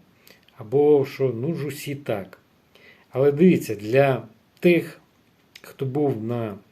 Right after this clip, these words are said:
тих аеродромах чи на тих складах в Новофедорівці і Сакі, хто це були?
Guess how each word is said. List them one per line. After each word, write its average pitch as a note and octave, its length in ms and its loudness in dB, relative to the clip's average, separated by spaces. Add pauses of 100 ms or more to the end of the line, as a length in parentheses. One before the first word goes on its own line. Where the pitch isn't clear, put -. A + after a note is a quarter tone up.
(200)
тих - 300 -6
аеродромах A#2+ 800 -2
чи - 140 -16
на A2+ 100 -10
тих A2 240 -8
складах A#2+ 560 -4 (840)
в C3 60 -6
Новофедорівці C3 760 -2
і B2 40 -8
Сакі, - 420 -4 (1700)
хто - 320 -6
це F3 140 -4
були? D3 340 2